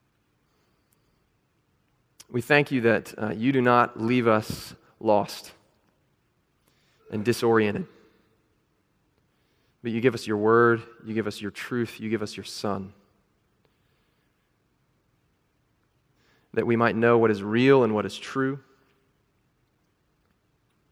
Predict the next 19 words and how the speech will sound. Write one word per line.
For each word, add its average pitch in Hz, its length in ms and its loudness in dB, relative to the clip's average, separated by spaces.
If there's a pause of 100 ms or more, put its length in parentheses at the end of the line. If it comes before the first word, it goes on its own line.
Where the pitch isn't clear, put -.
(1300)
Holy 147 240 4
Spirit, 127 420 4
as 113 220 2
we 120 240 0
study 139 320 4
your 120 140 4
word 123 220 4
this 120 140 -4
morning, 120 300 -2
would 110 140 -4
you 143 100 -2
come 120 380 0
and 107 180 -6
do 123 240 0
what 113 160 -2
only 131 560 -4
you 120 240 -6
can 107 200 -8
do? 110 220 -6